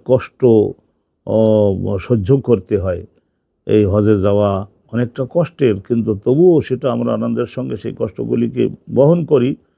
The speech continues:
অনুরূপভাবে এগুলিকে আমরা প্রাধান্য দিয়ে থাকি, আহ, এবং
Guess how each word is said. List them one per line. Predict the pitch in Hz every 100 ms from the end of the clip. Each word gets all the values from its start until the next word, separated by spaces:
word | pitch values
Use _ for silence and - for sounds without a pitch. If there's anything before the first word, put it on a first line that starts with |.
| _ _ _ _
অনুরূপভাবে | 104 117 127 139 113 110 107 110 - _ _ _ _
এগুলিকে | 117 113 127 123 -
আমরা | 113 104
প্রাধান্য | 98 107 101 98 135 139
দিয়ে | 113 113 135
থাকি, | 117 110 113 123 170 _ _ _ _ _ _
আহ, | - 104 107 107 107 104 - 113
এবং | 110 104 104